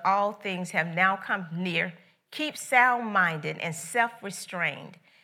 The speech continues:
and alert, therefore, for the practice of prayer. Above all things, have intense and unfailing love for one another, for love covers a multitude of sins,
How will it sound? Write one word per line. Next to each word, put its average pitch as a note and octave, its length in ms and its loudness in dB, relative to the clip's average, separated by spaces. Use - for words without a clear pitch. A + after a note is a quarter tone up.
and G#3 120 8
alert, G3+ 460 4
therefore, G3+ 500 2
for F3 220 -4
the E3 140 -6
practice G#3+ 580 -6
of F3 260 -4
prayer. F3 400 -4
Above G#3+ 400 6
all C4 240 6
things, F#3 460 0
have B3 340 4
intense D4+ 580 -4
and G#3+ 220 -2
unfailing C4+ 680 0
love G#3+ 340 2
for E3+ 120 -4
one F#3 260 0
another, F3+ 520 -2
for G#3 140 4
love A#3+ 400 6
covers A3 440 -4
a G#3+ 140 0
multitude B3 960 -4
of G3+ 160 -2
sins, F3 720 -8